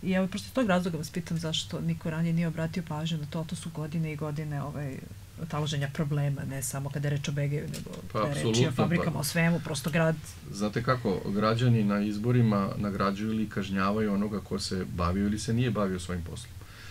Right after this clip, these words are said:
Speaker 2: Znači, i vi i ja vrlo lako možemo da budemo bezgrešni u smislu da ne napravimo ni jednu grešku, a samo jedan način je da ne napravimo ni jednu grešku, a to je da ne
Speaker 1: <laughs> Da
Speaker 2: radimo
Speaker 1: ne
Speaker 2: ništa.
Speaker 1: radimo ništa, da. Ove, rekli ste mi da je Zrenjanin grad I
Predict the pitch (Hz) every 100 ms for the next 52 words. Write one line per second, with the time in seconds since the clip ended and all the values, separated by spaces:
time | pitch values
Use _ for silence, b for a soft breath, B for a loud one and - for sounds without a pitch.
0 | B - 98 - 98 95 - 95 92 120
1 | 127 127 123 117 139 123 139 - 123 127
2 | 120 117 107 107 120 107 98 104 104 120
3 | 123 104 95 117 117 - 107 B B B
4 | B B 101 104 107 107 120 110 101 98
5 | 98 90 85 - - - 92 117 123 120
6 | 120 117 110 113 113 101 98 98 92 95
7 | 92 92 95 87 82 82 - - 90 92
8 | 95 101 98 85 92 87 - - 143 -
9 | - - 151 - 185 - B B B B
10 | - 170 165 180 202 320 320 277 220 190
11 | 185 180 175 180 180 220 247 185 190 208
12 | 165 180